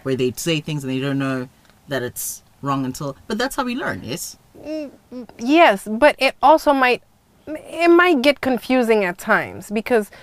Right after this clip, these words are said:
Speaker 2: when you read a room, right?
Speaker 1: Right.
Speaker 2: Uh, for instance, because I do have to bring it back to what happened between
Speaker 1: Yes.
Speaker 2: us.
Speaker 1: You can,
Speaker 2: So
Speaker 1: you can bring it up, but
Speaker 2: we were in a situation where, I mean, we're with colleagues, colleagues that we joke with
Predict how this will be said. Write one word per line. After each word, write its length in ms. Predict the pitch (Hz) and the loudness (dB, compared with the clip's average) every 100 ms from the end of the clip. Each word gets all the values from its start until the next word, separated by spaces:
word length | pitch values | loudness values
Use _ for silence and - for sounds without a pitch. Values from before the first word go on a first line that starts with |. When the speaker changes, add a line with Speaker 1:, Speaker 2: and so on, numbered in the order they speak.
| - _ | -20 _
Speaker 2:
when 240 | 285 381 370 | 0 6 6
you 140 | 370 | 8
read 220 | 330 330 | 6 6
a 80 | 285 | 6
room, 440 | 247 254 165 135 170 _ - | 6 6 4 -2 -12 _ 2
right? 320 | 185 202 226 _ _ | 4 4 0 _ _
Speaker 1:
Right. 180 | 151 143 | -4 4
Speaker 2:
Uh, 200 | 233 185 | 4 4
for 260 | - 262 226 | 2 0 2
instance, 520 | 220 220 196 - 180 - 190 | 2 0 0 -4 -6 -4 -4
because 260 | 196 196 208 | -4 -2 -2
I 120 | - 214 | 0 0
do 280 | 185 233 | 0 -2
have 280 | 233 226 208 | -2 -2 -2
to 100 | - | -2
bring 200 | 190 190 | -4 -4
it 100 | 180 | -4
back 180 | 175 175 | -4 -4
to 120 | - | -4
what 180 | 170 180 | -2 -2
happened 500 | 180 - 185 - 185 180 | -2 -4 -4 -2 -4 -4
between 440 | 180 - 185 165 | -6 -6 -4 -2
Speaker 1:
Yes. 280 | 170 202 151 | 2 2 2
Speaker 2:
us. 360 | 185 - - - - | 0 -8 -14 -18 -12
Speaker 1:
You 140 | 165 208 | -8 -2
can, 100 | 262 | 2
Speaker 2:
So 180 | 233 208 | 4 2
Speaker 1:
you 60 | |
can 140 | 233 240 | 0 -4
bring 140 | 196 | -4
it 100 | 185 | -4
up, 140 | 160 156 | -8 -6
but 220 | 196 196 | -6 -2
Speaker 2:
we 180 | 262 269 | 0 0
were 340 | 220 226 233 | 0 2 4
in 200 | 233 208 | 2 0
a 60 | 202 | 0
situation 960 | - 196 - 185 170 185 - 214 220 180 | 0 -2 0 0 -2 -2 -2 -2 -2 0
where, 480 | 185 175 170 196 - _ - | 0 2 2 0 -2 _ -6
I 60 | 208 | -2
mean, 360 | 196 185 170 | 0 0 -2
we're 320 | 185 202 196 - _ _ | 2 4 4 0 _ _
with 220 | - 196 - | -4 -4 -4
colleagues, 720 | - 240 208 156 90 175 - | 2 4 4 0 -8 -14 -12
colleagues 460 | - 208 214 208 | 2 4 4 0
that 180 | 196 190 | 0 0
we 140 | 180 196 | 0 -4
joke 420 | 165 208 202 - | 0 2 2 0
with 160 | 190 | -4